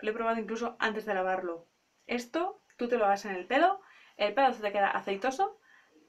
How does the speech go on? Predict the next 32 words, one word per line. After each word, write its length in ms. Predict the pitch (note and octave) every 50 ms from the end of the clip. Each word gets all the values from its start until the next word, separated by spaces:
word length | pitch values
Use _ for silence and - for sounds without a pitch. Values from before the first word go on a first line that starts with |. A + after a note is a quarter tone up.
| _ _
y 240 | - B3 A#3+ - - -
no 380 | - A3 A3 A#3 C#4+ F#4 - - _
lo 260 | - A3+ D4 D4+ -
absorbe 520 | - A#3 A#3+ - - C4 C4+ C4+ D#4+ - -
jamás 480 | - - - - G#3 G3 A3+ C4+ C#4 -
de 80 | A3+
la 100 | G3 F#3
vida 220 | F#3+ A#3 C4+ D4 B3+
de 80 | A3
los 120 | G3 F#3+ -
jamases. 580 | - F#3 F3 F3+ F3+ - - - - - _ _ -
Esto 320 | A#3+ A#3+ A#3+ - G3 G#3
es 200 | C#4 D4+ - - _
un 200 | A#3 A3+ G#3+ G3
timo, 340 | G3 F3+ E3 D#3+ D#3+ - _ _ - _ _ _ _
señores, 520 | - G3+ F#3+ F#3+ F3+ - - - - -
es 120 | F#3+ F#3+
el 120 | G#3 G3 F#3
de 80 | F#3
Sios, 460 | F#3 - - - - - - - - _ _ _ _
¿vale? 300 | F#3+ F3+ G3 - - - _ _ _ _ _ - - - - - - - - _ _ _ _ _ _
Dice 460 | - G3 G#3+ A3 G#3+ - - A3 G#3
que 80 | G#3+ G#3
es 100 | G#3+ A3
aceite 260 | G3+ A3 A3 A3 G#3+
absoluto, 640 | G3+ G3+ - - G#3 G3+ A3 B3 A#3+ E4 G4+ - - -
desde 220 | - F#3 F#3 F#3
luego, 300 | F#3+ - - - - _ -
o 40 | -
sea, 180 | - - -
absolutamente 680 | D#3+ - - - A#3+ G#3 G3+ G3 F#3 G3 A3 B3 C4 C#4+
aceite. 520 | A#3 - - G3+ G3 G3 - - - _